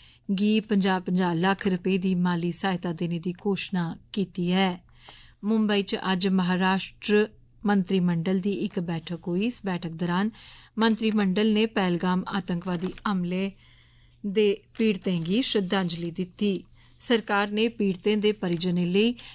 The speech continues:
शैक्षणिक ते रोजगार सहायता दा आश्वासन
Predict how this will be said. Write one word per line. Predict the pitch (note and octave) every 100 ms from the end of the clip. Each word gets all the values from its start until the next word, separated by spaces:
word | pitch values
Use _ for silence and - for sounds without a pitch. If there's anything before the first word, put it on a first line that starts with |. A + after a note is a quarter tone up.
| -
शैक्षणिक | - A#3 G#3+ - A3 A3+ -
ते | G#3
रोजगार | F3+ F3+ F3+ G3 F#3+
सहायता | - G3 F3 F#3 F3+
दा | F#3
आश्वासन | - - F#3+ - - F#3 - E3+